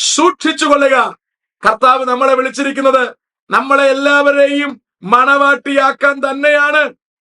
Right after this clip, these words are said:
അല്ലാതെ രാമൻകുട്ടി മഠത്തിലുള്ള ഷണ്ണന്മാരെ കൊണ്ടുപോകാനല്ല എന്ന വസ്തുത നിങ്ങൾ തിരിച്ചറിഞ്ഞിരിക്കണം. അപ്പോഴും ഇവര് പറയുന്നത് ഷണ്ണന്മാരെ കുറിച്ച് മാത്രമേ ഉള്ളൂ,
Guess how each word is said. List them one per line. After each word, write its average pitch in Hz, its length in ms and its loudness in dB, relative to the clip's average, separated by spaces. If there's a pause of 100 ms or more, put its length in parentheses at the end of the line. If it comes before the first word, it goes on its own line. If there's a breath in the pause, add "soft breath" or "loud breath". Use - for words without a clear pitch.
(140)
അല്ലാതെ 247 380 0 (100)
രാമൻകുട്ടി 262 680 -4
മഠത്തിലുള്ള 262 520 0 (560)
ഷണ്ണന്മാരെ 294 680 0 (100)
കൊണ്ടുപോകാനല്ല 269 720 0 (180)
എന്ന 254 180 -2
വസ്തുത 247 260 0 (520)
നിങ്ങൾ 220 320 -2 (120)
തിരിച്ചറിഞ്ഞിരിക്കണം. 190 760 -2 (480)
അപ്പോഴും 330 560 2
ഇവര് 294 260 2
പറയുന്നത് 247 400 2
ഷണ്ണന്മാരെ 254 500 2
കുറിച്ച് 247 320 -6
മാത്രമേ 247 340 2
ഉള്ളൂ, 240 200 -2